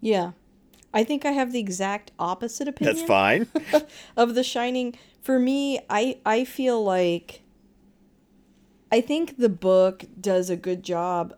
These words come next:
Speaker 1: of portraying Stephen King's P O V on his own addiction,
Speaker 2: Mm-hmm.
Speaker 1: for sure. His struggles, I think, his fear of becoming abusive because of his addiction,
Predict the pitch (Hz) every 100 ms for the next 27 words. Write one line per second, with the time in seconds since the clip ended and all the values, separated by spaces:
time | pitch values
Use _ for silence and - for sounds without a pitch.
0 | - 175 165 160 165 _ _ _ _ _
1 | _ _ _ _ _ - - 233 - 220
2 | 208 220 247 247 - 247 220 208 - 196
3 | 196 - 196 180 165 170 165 156 165 190
4 | 180 - 175 156 151 127 - 151 110 107
5 | 78 - _ _ - 202 - 175 - -
6 | _ _ _ _ _ - 196 - 240 220
7 | 220 208 202 196 196 - 190 190 175 170
8 | - - _ _ 247 226 - - 196 196
9 | 208 196 185 180 - - 156 180 202 202
10 | 214 214 214 202 208 202 - _ - 170
11 | - 165 180 202 196 208 208 208 - 202
12 | 202 202